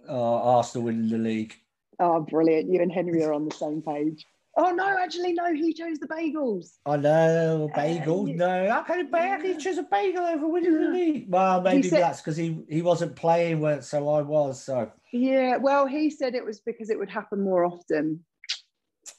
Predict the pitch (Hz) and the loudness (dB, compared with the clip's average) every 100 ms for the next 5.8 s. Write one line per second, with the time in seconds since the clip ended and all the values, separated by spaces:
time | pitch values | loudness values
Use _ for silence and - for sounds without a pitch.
0 | _ 139 139 143 - 202 190 190 190 185 | _ -10 -8 -8 -10 -12 -6 -2 0 0
1 | 190 190 165 214 170 196 196 202 151 131 | -2 -6 -2 0 0 -2 2 2 4 2
2 | 117 - _ _ 156 156 160 214 208 202 | 0 -2 _ _ 0 4 4 4 4 4
3 | 185 180 170 156 151 190 180 175 180 - | 4 4 4 4 2 4 8 8 6 4
4 | 269 254 226 233 233 220 208 202 208 196 | 6 6 6 6 4 4 4 2 -2 -2
5 | 185 175 170 170 175 165 180 180 | -2 -2 -2 -2 -4 -4 -6 -8